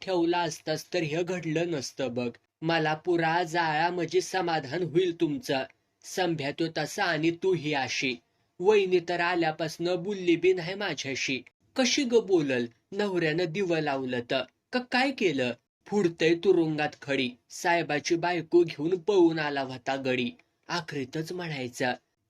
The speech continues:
"ह्या वस्तीत मला कोण चांगलं म्हणत नाही." चांगी काय बोलली नाही,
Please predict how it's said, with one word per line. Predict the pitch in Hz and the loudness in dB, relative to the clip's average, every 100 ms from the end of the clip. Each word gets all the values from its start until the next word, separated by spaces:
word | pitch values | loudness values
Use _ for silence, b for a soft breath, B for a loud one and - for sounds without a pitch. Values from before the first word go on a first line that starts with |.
| - | -14
"ह्या | - 131 | -6 -4
वस्तीत | 135 160 160 143 143 | -2 -4 -4 -4 -4
मला | 151 143 135 147 | -4 -4 -2 -4
कोण | 160 - 151 - | -6 -4 -2 -2
चांगलं | - - 175 143 147 | -4 -6 -4 -4 -4
म्हणत | 160 135 131 123 139 | -4 -6 -8 -8 -8
नाही." | 117 120 - _ _ _ _ _ | -6 -6 -6 _ _ _ _ _
चांगी | - 247 240 269 | -2 0 0 -2
काय | 302 | -4
बोलली | 294 190 165 156 208 | -2 2 2 0 -4
नाही, | 185 127 120 | -4 -2 -2